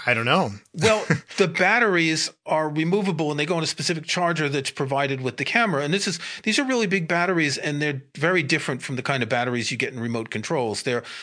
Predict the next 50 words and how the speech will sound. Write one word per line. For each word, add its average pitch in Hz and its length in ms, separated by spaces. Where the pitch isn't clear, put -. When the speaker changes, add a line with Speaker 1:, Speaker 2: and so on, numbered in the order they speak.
Speaker 2:
they're 123 160
large 127 340
and 120 140
thick, - 240
and 117 100
they 117 40
have 117 160
a 120 40
different 120 300
kind 117 160
of 104 160
profile. 107 720
So 147 560
I 160 120
can't 247 300
imagine 190 680
that - 160
they'll 160 180
necessarily 160 1200
have - 400
to 151 120
have 139 180
a 135 60
U 131 140
S 127 120
B 127 120
C 131 200
port 117 280
on 117 160
digital 113 300
cameras. 165 480
More 208 160
and 240 80
more 214 80
cameras 156 380
do 135 240
have 147 240
them, 208 180
if 151 220
only 185 400
for 147 380
transferring 151 500
data 139 240
without 135 260
taking 135 300
an 120 60
S 127 180
D 107 140
card 92 260
out. 73 280